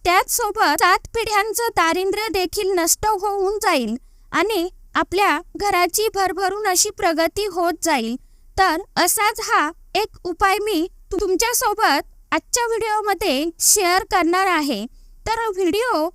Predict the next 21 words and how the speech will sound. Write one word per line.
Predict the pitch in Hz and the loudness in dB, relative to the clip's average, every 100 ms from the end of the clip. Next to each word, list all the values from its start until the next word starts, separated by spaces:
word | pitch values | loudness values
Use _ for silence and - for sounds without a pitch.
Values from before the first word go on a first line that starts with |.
| - - | -10 -16
स्किप | - - 403 466 - 480 | -14 -4 -2 -2 -4 -6
न | 508 | -2
करता | 466 427 453 320 302 - - - - | -2 -2 0 0 -2 -8 -20 -20 -2
बघा, | 349 339 269 202 - - - | 0 2 0 -2 -8 -20 -4
म्हणजे | 339 370 427 440 | -2 0 2 0
सर्व | - 403 403 480 480 | 2 0 0 -4 -2
प्रकारची | 392 392 381 349 427 466 | 0 2 0 0 -2 0
माहिती | 330 330 381 403 415 277 339 - 415 | 0 0 -2 -2 0 -2 -4 -6 -2
तुमच्या | 370 415 415 | 0 2 2
लक्षात | 403 330 - 415 415 - | 2 2 0 0 -4 -2
येईल. | 320 285 226 - - | 2 2 0 -4 -4
आणि | 294 392 427 | 0 0 -2
तुम्हाला | 427 370 381 415 440 | -2 0 0 2 0
जर | 440 453 - | 0 -4 -2
असे | 359 370 440 | -2 0 -2
व्हिडिओ | 453 415 381 427 311 285 - - - - | -4 -4 -4 -2 -2 -2 -8 -20 -20 -6
बघायला | 349 349 381 392 415 415 - | 0 0 2 0 0 -2 0
आवडत | 349 359 381 - - | 0 2 0 0 0
असतील | 381 - 349 262 302 - - - | 0 0 0 0 -4 -12 -14 0
तर | 403 427 | 0 2
व्हिडिओला | 381 381 440 415 403 262 | 0 0 0 0 0 0